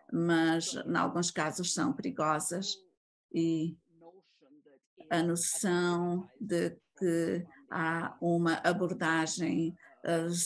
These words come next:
de segurança entre os crimes de contrabando e tráfico, como é que são tratados, é uma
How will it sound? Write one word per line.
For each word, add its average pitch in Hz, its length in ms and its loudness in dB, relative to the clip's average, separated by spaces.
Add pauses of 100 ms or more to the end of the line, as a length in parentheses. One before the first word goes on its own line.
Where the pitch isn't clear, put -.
(420)
de 185 300 0
segurança 170 920 0
entre 180 540 -2
os 175 220 0
crimes 175 720 0
de 170 200 0
contrabando 170 840 -2 (240)
e 180 160 0
tráfico, 180 840 -2
como 165 500 0
é 156 160 2
que 170 320 -2
são 165 280 0
tratados, 156 800 -4 (280)
é 170 140 2
uma 165 420 0